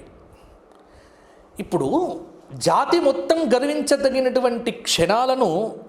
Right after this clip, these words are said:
మనమందరం కూడా పొందబోతున్న తరుణంలో కొంతమంది ఫేక్ హిందువులే ఈ పేర్లతో,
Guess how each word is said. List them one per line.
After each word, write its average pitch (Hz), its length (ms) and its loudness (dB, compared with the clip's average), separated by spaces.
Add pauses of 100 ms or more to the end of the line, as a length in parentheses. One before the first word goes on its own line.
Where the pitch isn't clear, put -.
మనమందరం 214 680 2
కూడా 202 600 2 (2000)
పొందబోతున్న 254 600 2
తరుణంలో 147 800 0 (640)
కొంతమంది 277 840 0
ఫేక్ 294 680 0
హిందువులే 285 1120 0 (500)
ఈ 220 120 2
పేర్లతో, 233 680 0